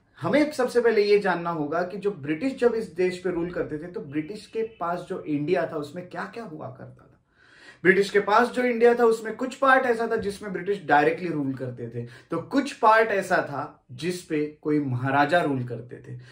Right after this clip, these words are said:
और जहां महाराजा rule करते थे, उसे, उन्हें princely states कहा जाता था। अब इस तरह से देखा जाए, तो ब्रिटिश जब independence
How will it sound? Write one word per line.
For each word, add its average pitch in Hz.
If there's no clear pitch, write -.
और 131
जहां 139
महाराजा 196
rule 226
करते 175
थे, 123
उसे, 156
उन्हें 147
princely 180
states 151
कहा 120
जाता -
था। -
अब 131
इस 233
तरह 160
से 127
देखा 147
जाए, 143
तो 131
ब्रिटिश 160
जब 180
independence 233